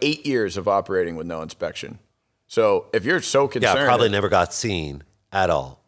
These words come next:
Speaker 1: Nope. If, if, and if you're so sure that people are non-compliant, it took, it took eight years for me to have my,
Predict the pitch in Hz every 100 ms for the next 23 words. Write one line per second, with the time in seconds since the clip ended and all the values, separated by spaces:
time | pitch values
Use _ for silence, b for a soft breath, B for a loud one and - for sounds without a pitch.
0 | 143 196 - - 151 147 170 160 170 160
1 | 151 196 - - 160 165 - 160 123 107
2 | 104 120 113 117 107 110 101 110 113 101
3 | 87 - - 104 - 117 - - 90 110
4 | - 120 - 101 110 127 - 101 98 110
5 | 107 104 104